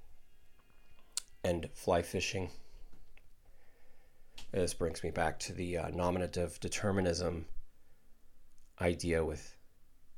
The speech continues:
James Angleton, because that last name, I mean, Angleton, you know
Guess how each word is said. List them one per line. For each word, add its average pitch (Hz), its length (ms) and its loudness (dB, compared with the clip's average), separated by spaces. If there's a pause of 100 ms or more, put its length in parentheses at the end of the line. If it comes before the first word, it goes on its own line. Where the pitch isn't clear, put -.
(640)
James 82 520 4
Angleton, 80 640 2
because 82 760 -4 (1700)
that - 160 6
last 98 400 8
name, 92 560 6
I 92 40 2
mean, 87 300 2
Angleton, 104 580 4 (1000)
you 98 120 -2
know 85 220 0